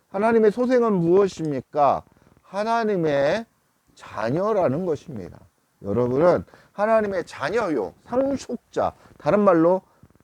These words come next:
상속자라고 성경은 얘기하고 있지 않습니까? 그래서 여러분은 하나님의 자녀요, 상속자다. 이렇게 말씀드릴 수 있습니다. 베드로전서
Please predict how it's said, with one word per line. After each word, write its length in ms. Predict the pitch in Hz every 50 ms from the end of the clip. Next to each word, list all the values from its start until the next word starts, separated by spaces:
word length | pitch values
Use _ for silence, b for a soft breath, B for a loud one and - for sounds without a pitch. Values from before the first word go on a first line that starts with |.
| _ _ _ _ _ -
상속자라고 1160 | - 226 233 240 240 240 240 240 220 - 220 196 - _ - - 175 160 151 139 131 131 131
성경은 600 | 160 170 165 165 156 147 120 120 127 127 117 101
얘기하고 560 | 101 113 127 139 143 143 143 127 107 117 110
있지 180 | 92 - - 98
않습니까? 600 | 85 85 95 85 76 76 78 - - 147 180 196 _ b b b b b b b b b -
그래서 220 | 113 107 120 113
여러분은 440 | 117 123 151 185 190 175 175 180 170
하나님의 380 | 175 202 202 196 190 190 190 170
자녀요, 600 | - - 143 156 185 185 180 165 165 180 180 - b b b b _
상속자다. 1160 | - - 202 202 202 202 190 196 202 175 - _ - 127 120 117 95 101 117 127 131 113 87 - _ _ _ _ _
이렇게 500 | 101 95 101 101 - - 135 143 170 180 - - _ _ - -
말씀드릴 600 | - 95 98 92 - 127 117 110 113 98 104 104
수 140 | - - 151
있습니다. 560 | 131 90 - - 101 82 76 76 71 69 - - _ _ _ _ _ _ _ _ _ _ _ b b b b b
베드로전서 720 | b 143 147 175 190 180 196 190 175 160 180 160 165 160